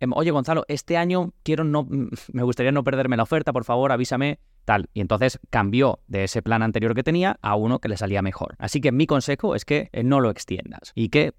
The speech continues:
tengas este plan B o esta, este descuento B que te puede venir también bastante bien. Y quinto y último paso es que documentes el proceso y los resultados. Ya te lo he ido comentando, pero el primer año hice una oferta que fue relativamente bien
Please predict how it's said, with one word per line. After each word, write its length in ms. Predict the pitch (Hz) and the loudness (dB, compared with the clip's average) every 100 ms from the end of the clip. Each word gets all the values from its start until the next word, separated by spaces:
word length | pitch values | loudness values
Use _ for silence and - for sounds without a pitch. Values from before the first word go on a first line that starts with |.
| - | -4
tengas 300 | 104 104 - | 0 0 -2
este 220 | 104 117 | -6 -6
plan 300 | - 117 101 | 0 2 2
B 220 | 110 185 - | 2 -2 -4
o 100 | 107 | -4
esta, 540 | 101 - 104 95 87 - | -4 0 0 0 -4 -6
este 260 | 107 - | -6 -2
descuento 460 | 107 - 131 120 113 | -4 -2 -2 0 2
B 140 | 117 | 0
que 100 | 123 | 0
te 100 | 107 | -4
puede 220 | 95 98 95 | 0 0 2
venir 320 | 92 104 101 - - - | 2 0 -2 -10 -20 -4
también 300 | 92 98 98 | 0 2 2
bastante 360 | 92 98 87 | 0 -2 -2
bien. 160 | 85 - - | -6 -8 -6
Y 120 | 143 | -2
quinto 260 | 214 220 | 0 4
y 40 | 180 | 4
último 340 | 170 147 131 | 4 2 2
paso 420 | 156 165 180 175 - | 2 2 2 0 0
es 180 | 165 - | -4 0
que 120 | 170 | 0
documentes 760 | 139 - 131 151 156 160 - - | 0 -2 0 0 0 -2 -4 -4
el 160 | 165 160 | -4 -2
proceso 640 | 135 - 131 - 139 - | -4 -2 -4 -2 -4 -2
y 220 | 135 156 - | -4 -4 -4
los 260 | 117 110 | -2 0
resultados. 800 | 101 104 - 95 95 101 73 - - | -2 -6 -6 -4 0 0 -2 -14 -8
Ya 120 | 123 | -4
te 80 | 120 | 0
lo 60 | 131 | 2
he 40 | |
ido 100 | 127 | 2
comentando, 600 | 127 123 113 147 160 170 | 2 0 2 2 2 2
pero 160 | 156 131 | 0 -2
el 80 | 131 | -2
primer 260 | 120 123 | -2 0
año 200 | 127 131 | 0 0
hice 160 | 135 127 | 0 0
una 140 | 117 | -2
oferta 500 | 110 135 131 139 165 - | 0 -2 0 -2 -4 -6
que 120 | - | -6
fue 180 | 107 135 | -2 -2
relativamente 600 | 123 113 117 123 127 143 | 0 -2 0 0 0 0
bien 300 | 156 151 202 | 0 0 -2